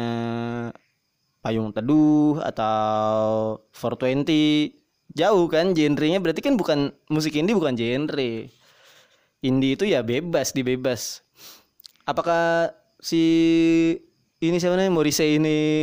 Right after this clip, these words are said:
suka ngeliat langit senja? Kan enggak. <laughs> Enggak, enggak, enggak, enggak, enggak gitu. Jadi kan beda kan, udah tahu kan beda, berarti indie tuh enggak, enggak melulu senja. Nirvana juga kan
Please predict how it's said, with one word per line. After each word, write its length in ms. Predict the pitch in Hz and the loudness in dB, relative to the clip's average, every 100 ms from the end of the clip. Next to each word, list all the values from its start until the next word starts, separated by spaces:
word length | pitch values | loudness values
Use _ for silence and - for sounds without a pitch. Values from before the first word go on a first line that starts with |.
| 151 | -4
suka 880 | - 156 151 151 147 143 143 147 143 - _ | -6 -6 -4 -2 0 0 0 0 -2 -4 _
ngeliat 320 | 147 143 143 143 | -6 -2 -2 -2
langit 240 | 143 147 | -2 -2
senja? 320 | 165 160 185 | 0 2 0
Kan 160 | 190 214 | 0 0
enggak. 480 | 233 135 110 101 - - 156 139 - | 0 0 -4 -8 -6 -6 -8 -14 -18
<laughs> 380 | - - - 147 | -20 -20 -10 -6
Enggak, 480 | 147 147 127 120 | -2 0 0 0
enggak, 260 | 143 139 123 135 | 0 0 0 -2
enggak, 260 | 139 131 135 | 0 0 -2
enggak, 200 | 139 131 | -2 -2
enggak 160 | 127 127 | -2 -2
gitu. 340 | 156 - 131 117 117 _ _ - _ _ _ _ _ - | -2 -2 -2 -2 -4 _ _ -20 _ _ _ _ _ -4
Jadi 180 | 135 165 | 0 2
kan 100 | 190 165 | 2 0
beda 200 | 175 165 | 2 2
kan, 160 | 147 147 | 2 0
udah 180 | 147 135 | 0 0
tahu 180 | 143 143 | 0 0
kan 160 | 139 127 | 0 -2
beda, 320 | 120 120 131 | -2 -2 -2
berarti 400 | 123 120 131 127 | -2 -4 -4 -2
indie 240 | 117 120 123 | -2 -2 -2
tuh 300 | 127 123 107 | 0 -2 -2
enggak, 240 | 110 110 - | -4 -4 -2
enggak 140 | 123 127 | -2 0
melulu 300 | 135 139 135 | 0 2 0
senja. 640 | 151 165 160 127 120 123 127 - - - - _ _ _ _ _ _ _ _ - _ | 0 0 2 0 -2 -8 -14 -20 -20 -20 -20 _ _ _ _ _ _ _ _ -20 _
Nirvana 640 | - 131 - 143 156 160 156 | -6 -6 -2 -2 0 0 0
juga 240 | 156 160 | 2 2
kan 480 | 156 160 165 160 165 | 2 0 -2 -4 -12